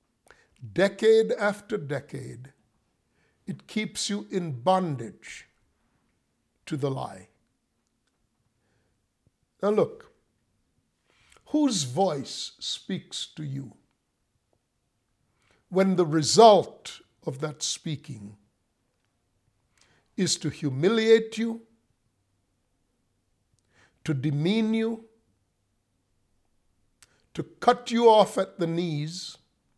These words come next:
to make you feel like you're not worthy, to accuse you,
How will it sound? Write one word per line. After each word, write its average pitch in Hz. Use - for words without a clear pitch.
to 175
make 220
you 233
feel 220
like 165
you're 156
not 147
worthy, 165
to 185
accuse 233
you, 233